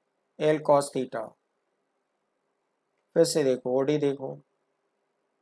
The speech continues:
ये नाइंटी हुआ, ये theta हुआ, ये hypotenuse हुआ, इसका length equal to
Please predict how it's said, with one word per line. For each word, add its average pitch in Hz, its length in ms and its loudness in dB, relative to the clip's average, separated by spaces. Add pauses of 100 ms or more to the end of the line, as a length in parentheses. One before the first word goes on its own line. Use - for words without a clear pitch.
(360)
ये 135 80 -6
नाइंटी 135 360 -4
हुआ, 151 260 4 (1600)
ये 127 60 -10 (120)
theta 139 320 4
हुआ, 143 240 4 (1800)
ये 135 120 -2
hypotenuse 135 840 0
हुआ, 135 180 0 (1600)
इसका 135 340 -2
length 143 320 -2
equal 139 280 0
to 139 60 -2